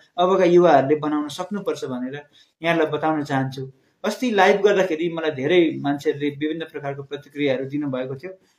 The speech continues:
त्यसमा के थियो भन्दाखेरि यो बारम्बार उठ्ने गर्छ ओएफओजे र एडहकको कुरा। र त्यसमा म त्यो पनि यहाँ कुरा जोड्न चाहन्छु। एउटा चाहिँ के थियो एडहकको भने धेरै एडहकका साथीहरूलाई,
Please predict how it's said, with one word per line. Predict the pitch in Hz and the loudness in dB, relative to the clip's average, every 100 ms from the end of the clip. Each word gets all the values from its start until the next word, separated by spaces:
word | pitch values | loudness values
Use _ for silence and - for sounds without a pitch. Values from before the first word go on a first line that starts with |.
| _ | _
त्यसमा | 233 233 | -6 -2
के | 240 247 277 | -2 0 -2
थियो | 220 233 | 4 2
भन्दाखेरि | 226 131 139 139 165 143 - _ _ _ _ _ _ _ _ _ _ _ - | 2 -2 -4 -2 -2 -4 -6 _ _ _ _ _ _ _ _ _ _ _ -10
यो | 202 | -6
बारम्बार | - 240 294 269 220 | -4 -2 4 8 8
उठ्ने | 214 196 | 6 2
गर्छ | 170 160 202 | 2 2 4
ओएफओजे | 202 214 208 185 170 180 | 6 6 4 0 0 0
र | |
एडहकको | 180 151 156 156 147 | 2 0 0 -4 -10
कुरा। | 143 131 170 - _ _ _ _ _ 214 | -10 -8 -8 -12 _ _ _ _ _ -10
र | |
त्यसमा | 214 240 240 226 220 185 - - | -4 0 4 6 4 0 -4 -6
म | 185 | -4
त्यो | 185 220 | -2 0
पनि | 233 226 | 0 0
यहाँ | 208 185 165 | 0 0 0
कुरा | - 170 160 | -2 0 0
जोड्न | 156 151 143 | 2 0 -2
चाहन्छु। | 131 120 117 180 - _ _ _ 220 | -4 -6 -8 -14 -18 _ _ _ -2
एउटा | 240 269 | 4 6
चाहिँ | 262 | 4
के | 254 269 | 0 0
थियो | 240 233 | 4 4
एडहकको | 180 185 185 180 180 | 6 6 4 2 0
भने | 139 123 156 143 131 - _ _ | 0 -6 -4 -4 -4 -10 _ _
धेरै | 131 170 247 240 | 0 6 8 8
एडहकका | 196 202 202 208 | 6 2 0 0
साथीहरूलाई, | 185 175 170 175 123 151 151 127 | 2 2 0 0 0 2 2 2